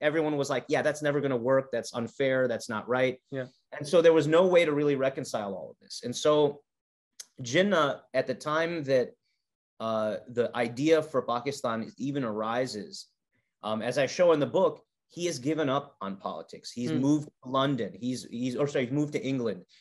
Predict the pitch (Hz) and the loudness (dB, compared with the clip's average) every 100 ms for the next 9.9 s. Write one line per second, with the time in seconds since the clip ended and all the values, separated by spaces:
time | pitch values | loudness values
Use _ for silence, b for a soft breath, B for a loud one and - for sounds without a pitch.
0 | b _ 139 123 113 147 170 160 139 143 | b _ -6 -4 0 2 2 0 0 0
1 | 139 104 131 131 131 123 123 104 107 101 | 0 -2 -2 -2 -2 -6 -4 -2 -2 -4
2 | - _ _ b b b b - 135 139 | -8 _ _ b b b b 0 4 6
3 | 139 131 - 127 123 117 117 - 160 190 | 6 2 -2 0 0 0 -4 2 4 6
4 | 170 151 151 185 151 131 - - - 113 | 6 6 6 6 6 4 -2 -10 -6 -2
5 | 113 107 123 110 147 143 135 110 127 123 | -2 2 2 2 -2 -2 -2 0 2 0
6 | - - _ _ _ _ - 104 123 127 | -4 -10 _ _ _ _ -12 0 4 6
7 | 185 131 120 - - - 120 113 - 113 | 8 6 4 -4 -10 2 2 2 -2 -6
8 | - 135 135 104 123 117 123 101 117 123 | -4 -4 -4 -2 0 0 -2 -6 -4 -2
9 | 123 113 113 - - 117 - 98 | -2 -4 -4 -4 -6 -10 -12 -14